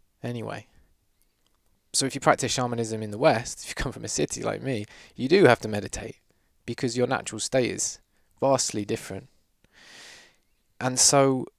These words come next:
realizing I was wrong with that and then cultivating a daily meditation practice and things like that, bringing things in and tightening up and saying, "Actually,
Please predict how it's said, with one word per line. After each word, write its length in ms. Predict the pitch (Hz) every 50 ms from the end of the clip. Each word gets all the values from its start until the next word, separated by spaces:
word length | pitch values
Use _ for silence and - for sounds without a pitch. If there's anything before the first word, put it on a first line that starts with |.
| _ _ _ _ _ _ _ _ _ _ _ _ _ _ _ _ _ _ _ - - - -
realizing 520 | 147 147 151 160 156 151 143 139 131 139
I 60 | 131 131
was 140 | 123 117
wrong 300 | 120 123 139 143 147 147
with 180 | 139 127 110 -
that 200 | 113 107 110 110
and 80 | - 117
then 120 | 123 123
cultivating 640 | - - 127 117 - 117 117 110 113 - - 113 110
a 40 | 104
daily 280 | 113 110 107 107 110
meditation 600 | 104 107 104 107 - - 131 135 127 - - 113
practice 600 | - 117 - - - - - - - - - - _ _ _ - - - - - - - - - - - - - - _ _ - -
and 480 | 117 120 117 117 113 113 113 113 - - _ _ _ _ _ _ _ _ _ _ - - _ _ _ _ _ _ _ _ _ _ _ _ _ _ _ _ _
things 520 | - 127 147 - - - 190 185 165 - -
like 160 | 135 - -
that, 220 | 151 139 92 - - - - - _ _ _ _ _ _ _ _ _ _ _ _ _
bringing 280 | - 151 156 160 151 139
things 340 | - - 139 131 123 117 127
in 100 | 131 123
and 100 | 117 113
tightening 320 | 110 127 120 110 107 120
up 80 | 113 110
and 80 | 113 104
saying, 200 | - 117 113 117
"Actually, 520 | 120 - - - - 117 117 110 104 107